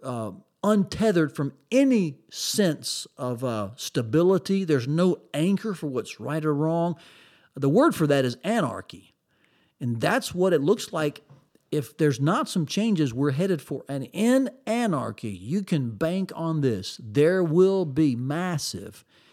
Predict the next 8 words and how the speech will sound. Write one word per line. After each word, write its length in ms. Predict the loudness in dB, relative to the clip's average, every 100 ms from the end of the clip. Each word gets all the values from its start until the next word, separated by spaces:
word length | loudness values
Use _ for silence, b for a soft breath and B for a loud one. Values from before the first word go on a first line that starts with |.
| b b _
intense 760 | 0 4 4 2 0 0 -2 -10
persecution 920 | -6 -4 -4 -8 -4 -2 -2 -4 -6
for 160 | -6
those 340 | 0 2 2 0
who 120 | -8
hold 580 | -10 -8 -4 -4 -4 -8
to 120 | -12
an 100 | -12